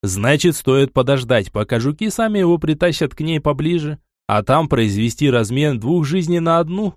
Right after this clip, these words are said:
но очень важную. Смерти полковник не боялся.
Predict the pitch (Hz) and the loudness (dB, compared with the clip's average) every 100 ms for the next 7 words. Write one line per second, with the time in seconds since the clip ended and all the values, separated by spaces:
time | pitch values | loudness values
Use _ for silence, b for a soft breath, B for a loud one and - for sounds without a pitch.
0 | - 104 123 156 - 139 135 117 92 95 | -6 0 2 2 2 2 2 2 0 -8
1 | 92 - _ _ _ - 123 156 185 175 | -10 -14 _ _ _ -10 -2 0 0 0
2 | 160 160 151 156 147 135 135 123 127 123 | 0 0 2 0 0 0 -2 0 2 2
3 | 98 92 95 | 0 -4 -12